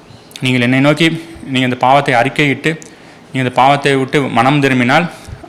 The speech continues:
உங்களை மன்னிக்கிறவராய் தான் இருக்கிறார் என்று தான் வேத வசனம் வந்து நமக்கு கூறுகின்றது. அதை நீங்கள் அறிவீர்கள். அப்படி என்றால் உண்மையாக நீங்க மன்னிப்பு கேட்டு, இந்த பாவத்தை நம்ம செய்யக்கூடாதுங்கிற அந்த,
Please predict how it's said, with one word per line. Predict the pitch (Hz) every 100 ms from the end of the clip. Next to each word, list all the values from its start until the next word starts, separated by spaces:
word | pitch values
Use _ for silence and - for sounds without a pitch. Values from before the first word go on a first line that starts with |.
| 131
உங்களை | 123 117 120 113
மன்னிக்கிறவராய் | 127 143 147 139 135 135
தான் | 139 143
இருக்கிறார் | 127 123 127 120
என்று | 117 120
தான் | 139 123
வேத | 120 120
வசனம் | 117 117
வந்து | 113 120
நமக்கு | 113 110 110 - -
கூறுகின்றது. | 135 120 113 107 104 -
அதை | 117
நீங்கள் | 117 113
அறிவீர்கள். | 110 127 131 110 98 - - - - -
அப்படி | - 104
என்றால் | 120 160
உண்மையாக | 131 135 151 180
நீங்க | 180 156
மன்னிப்பு | 127 151 156
கேட்டு, | 139 143 147 175 185 - - -
இந்த | 127 127
பாவத்தை | 135 139 139
நம்ம | 131
செய்யக்கூடாதுங்கிற | 123 135 139 135 131 131 139 143
அந்த, | 135 123 117